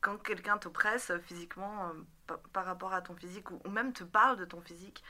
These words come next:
sans te toucher, euh, et te, te sexualise,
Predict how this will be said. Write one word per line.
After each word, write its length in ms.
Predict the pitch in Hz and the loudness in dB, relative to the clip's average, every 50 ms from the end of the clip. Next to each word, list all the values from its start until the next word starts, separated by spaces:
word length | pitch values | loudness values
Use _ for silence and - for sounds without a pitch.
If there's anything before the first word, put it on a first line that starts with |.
| - - - | -20 -18 -16
sans 240 | - - 180 180 180 | -10 -8 -6 -6 -6
te 80 | 180 - | -8 -12
toucher, 500 | - - 180 170 - - - 233 247 226 | -10 -10 -6 -6 -4 -4 -2 -2 -2 0
euh, 160 | 190 165 160 165 - - - - - - - - | 0 0 -2 -4 -8 -14 -18 -20 -20 -20 -14 -12
et 100 | - 160 | -10 -6
te, 100 | - 185 180 - - - - - | -4 -6 -6 -6 -10 -14 -8 -4
te 160 | - - - - - - - - - | -4 -4 -4 -6 -10 -20 -10 -8 -6
sexualise, 800 | - - 208 196 - - 190 175 175 180 208 233 254 247 - | -4 -4 -4 -4 -4 -2 -2 -2 -2 -2 -4 -6 -8 -8 -8